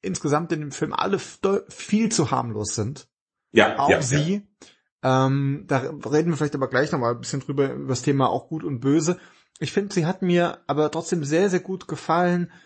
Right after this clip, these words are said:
Speaker 1: Sie hat, ähm, normalerweise ist ja Harley Quinn dafür bekannt, dass sie mit einem großen Vorschlaghammer durch die Gegend läuft. Den hat sie mal
Speaker 2: Mhm.
Speaker 1: kurz auch in der Hand. Hier benutzt sie durchgehend einen Baseballschläger, was auch ziemlich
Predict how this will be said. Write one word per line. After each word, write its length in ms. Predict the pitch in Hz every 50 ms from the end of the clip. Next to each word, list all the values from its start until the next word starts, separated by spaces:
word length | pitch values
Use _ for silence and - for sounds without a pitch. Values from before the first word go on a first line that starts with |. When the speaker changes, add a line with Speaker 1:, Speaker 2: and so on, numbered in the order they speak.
| _ _ -
Speaker 1:
Sie 200 | - 147 143 127
hat, 260 | 139 165 160 - - -
ähm, 400 | 113 139 135 135 135 127 127 120
normalerweise 520 | 135 131 143 147 165 180 165 151 143 147
ist 100 | 156 -
ja 80 | 156 139
Harley 200 | 135 143 143 143
Quinn 200 | 143 - 156 156
dafür 200 | 151 143 - 143
bekannt, 320 | - 123 - - 139 131
dass 100 | 143 131
sie 80 | - 139
mit 180 | 127 - - 110
einem 260 | 113 110 110 107 104
großen 260 | - - 131 131 131
Vorschlaghammer 600 | - - 147 160 165 - 120 104 - 117 113 113
durch 140 | 101 101 104
die 100 | - 113
Gegend 240 | 113 104 98 - -
läuft. 200 | 127 135 135 -
Den 100 | 123 117
hat 100 | 127 131
sie 80 | - 143
mal 100 | 123 120
Speaker 2:
Mhm. 40 | 127
Speaker 1:
kurz 180 | 151 165 - -
auch 140 | 131 120 123
in 60 | 113
der 120 | 101 101
Hand. 220 | 113 143 170 - - - - - - _
Hier 140 | - 170 170
benutzt 240 | 165 156 175 175 -
sie 100 | 160 143
durchgehend 360 | 131 151 151 - - 139 123
einen 100 | 117 117
Baseballschläger, 800 | - 117 160 - - - 151 143 - - 151 135 139 135 127 113
was 160 | 110 113 113 -
auch 300 | - 113 120 160 - -
ziemlich 420 | - - 190 180 175 160 - -